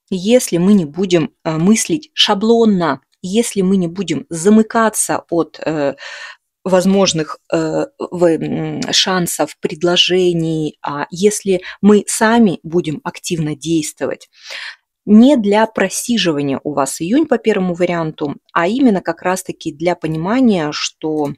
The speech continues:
всё в ваших руках. Как ещё справедливость не вытащила, не знаю. Всё в ваших руках. У вас очень активный июнь.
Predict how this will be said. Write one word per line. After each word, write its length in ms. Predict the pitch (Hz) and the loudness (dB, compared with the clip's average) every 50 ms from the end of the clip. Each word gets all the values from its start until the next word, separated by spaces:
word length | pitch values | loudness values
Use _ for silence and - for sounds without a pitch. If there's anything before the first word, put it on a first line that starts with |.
| _ _ _ _ _ _ _ _ _ _ _ _ _ - | _ _ _ _ _ _ _ _ _ _ _ _ _ -8
всё 280 | - - - 311 403 | -4 0 0 0 0
в 60 | 392 - | -2 -2
ваших 340 | 208 233 - - - - - | 0 2 0 0 -2 -4 -10
руках. 380 | 165 - - 170 - - - _ _ _ _ _ _ _ _ _ _ _ _ _ _ _ | -8 -6 -6 -6 -8 -8 -12 _ _ _ _ _ _ _ _ _ _ _ _ _ _ _
Как 180 | - 214 - | -6 -4 -4
ещё 160 | - - 220 | -2 -2 -2
справедливость 680 | 208 - - 208 202 208 208 233 311 349 269 220 - - | -2 -2 -2 0 0 0 0 2 2 4 4 2 2 0
не 100 | 185 180 | -2 -2
вытащила, 520 | 175 185 180 - 165 - - - 165 156 | -2 -4 -4 -4 -6 -6 -4 -4 -2 -2
не 160 | 151 160 170 151 | -2 -2 -4 -4
знаю. 320 | 131 160 151 147 143 143 | -4 -6 -6 -6 -6 -8
Всё 240 | - - - 339 403 359 | -10 -4 0 0 2 2
в 40 | 226 | 2
ваших 380 | 185 220 233 - - 196 - - | 2 0 0 0 -2 -4 -6 -8
руках. 400 | - 151 - 147 139 139 - - | -8 -4 -2 -2 -2 -2 -4 -2
У 40 | 196 | -2
вас 200 | 277 339 - - | -2 -2 0 -2
очень 280 | 262 269 - - 156 151 | -4 -4 -4 -6 -6 -6
активный 480 | - - - - 214 208 185 156 - - | -8 -8 -10 -4 -2 -2 -2 -2 -4 -8
июнь. 360 | 165 160 147 139 135 139 - | -12 -12 -10 -8 -8 -8 -8